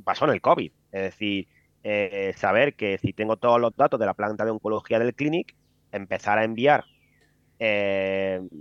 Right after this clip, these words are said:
fake news de medicamentos que curan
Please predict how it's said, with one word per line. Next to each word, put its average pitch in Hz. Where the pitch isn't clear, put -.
fake 104
news 131
de 117
medicamentos 107
que 107
curan 120